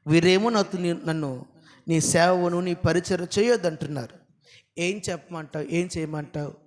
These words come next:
అని దేవుని దగ్గర ధూపం వే-, వేసిన వెంటనే దేవుని కోపం వచ్చేసిందంట. "నేను నిలబెట్టిన సేవకుని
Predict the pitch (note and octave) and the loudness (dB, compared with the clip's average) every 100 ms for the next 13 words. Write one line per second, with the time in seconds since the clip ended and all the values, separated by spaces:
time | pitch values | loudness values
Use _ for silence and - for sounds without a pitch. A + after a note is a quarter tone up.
0 | C#3+ D3 F3 C3+ C#3 - _ _ _ _ | -8 -6 -6 -6 -12 -16 _ _ _ _
1 | _ _ _ D#3+ F#3 F#3 E3+ D3+ E3+ D3+ | _ _ _ 4 4 4 -2 0 -2 0
2 | D#3 E3 D3+ C#3+ C#3+ D3 D#3 - D3 C3 | -2 -2 -4 -4 -4 -6 -6 -6 -8 -8
3 | A#2+ D3 C3+ B2+ - _ _ _ - C#3 | -8 -8 -8 -10 -16 _ _ _ -4 4
4 | F#3+ F#3+ F#3 - F#3 F#3+ F#3+ F#3+ F3 D#3+ | 4 4 -4 -6 -2 -2 -4 -10 -6 -4
5 | - D3+ C3 - - - - - - _ | -4 -6 -10 -12 -16 -20 -20 -20 -20 _
6 | D3+ D3+ D#3 D#3 D#3+ F#3 G3 F#3+ G#3 G3 | 2 6 6 4 2 2 0 0 -2 -2
7 | F3 C#3+ D#3 - E3 D3 B2+ | 0 0 0 -2 -2 -4 -6